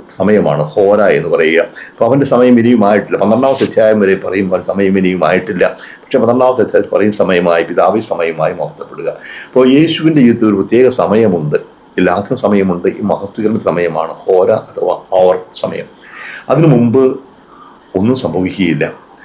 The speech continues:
അപ്പോൾ ദൈവം നിശ്ചയിച്ച സമയത്ത് എന്തും സംഭവിക്കും. അത് വിശ്വാസമാണ്, യേശുവിൻ്റെ ഉറപ്പുള്ള ബോധ്യമാണ്. നമുക്കും ദുർസക്തമാണ്, നമുക്കും ഉണ്ട് സമയം, എല്ലാത്തിനും ഒരു സമയമുണ്ട്. പ്രത്യേകിച്ചും മരണത്തിൻ്റെ സമയം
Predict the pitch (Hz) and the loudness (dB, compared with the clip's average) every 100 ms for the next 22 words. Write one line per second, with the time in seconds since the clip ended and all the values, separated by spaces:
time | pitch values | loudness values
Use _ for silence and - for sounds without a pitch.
0 | - - 120 120 175 151 - 127 123 - | -14 -6 0 2 4 2 2 2 2 0
1 | 90 98 101 101 110 90 101 98 82 85 | 0 0 0 2 0 2 -2 -4 -2 -2
2 | 82 110 139 123 104 120 135 143 113 101 | 0 2 2 0 0 0 0 0 0 2
3 | 107 - - - - 107 107 117 104 92 | 0 -2 -12 -10 0 0 2 0 2 2
4 | 104 - 95 80 - - 95 80 78 - | 0 2 2 2 0 0 0 0 -2 -8
5 | - 110 139 147 123 82 - - 87 78 | -6 -2 0 0 0 -2 -2 -4 -4 -4
6 | 95 151 151 120 87 82 80 82 - 101 | -2 0 0 0 0 -4 -4 -4 -4 -2
7 | 110 139 131 107 - 82 82 73 67 - | -2 -2 -4 -6 -4 0 0 -2 -6 -14
8 | - _ _ - - - - - - - | -20 _ _ -20 -20 -20 -20 -20 -20 -6
9 | 110 113 120 117 101 101 104 92 90 | 0 0 2 2 2 0 -2 -6 -8